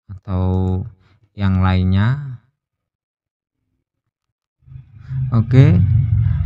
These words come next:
langsung saja kita bongkar apa yang menjadi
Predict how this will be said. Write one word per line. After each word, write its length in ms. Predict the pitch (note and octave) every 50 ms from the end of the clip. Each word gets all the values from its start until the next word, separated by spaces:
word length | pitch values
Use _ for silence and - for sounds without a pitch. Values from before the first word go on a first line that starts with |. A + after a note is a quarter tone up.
| -
langsung 400 | A2 A2+ A#2 A2+ - A#2 A2+ A2+
saja 800 | - - A2 A2 - - - A#2+ A#2+ B2 B2+ B2+ C3 C3 B2+ B2 - -
kita 400 | A#2 A#2 A2+ - A2+ G#2+ G#2 G#2
bongkar 680 | - G#2 G2+ G2+ G2+ G#2+ G#2+ A#2 B2 C3 - - - - - - - - - G#2+ - - - - - - - - G#2
apa 640 | G2 G2+ G#2 - - A2 A2+ A#2 A#2+ A#2+ A#2+ A#2 A2
yang 240 | G#2 G2+ G2 G2 G#2
menjadi 720 | G#2 G#2 G2+ G2 G2 F#2+ - - - G#2+ G#2+ A2+ A#2 A#2